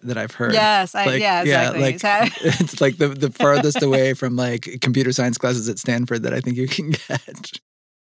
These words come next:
Speaker 1: Her journey to Silicon Valley began after college. Aside from being a Renaissance literature expert,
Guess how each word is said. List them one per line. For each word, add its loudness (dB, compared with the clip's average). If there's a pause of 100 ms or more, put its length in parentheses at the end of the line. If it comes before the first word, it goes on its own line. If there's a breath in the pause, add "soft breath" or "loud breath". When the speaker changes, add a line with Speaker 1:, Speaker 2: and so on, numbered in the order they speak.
(280)
Speaker 1:
Her 0
journey 0
to 0
Silicon -2
Valley -2
began -6
after -12
college. -12
Aside 2
from 0
being 2
a 2
Renaissance 0
literature -2
expert, -6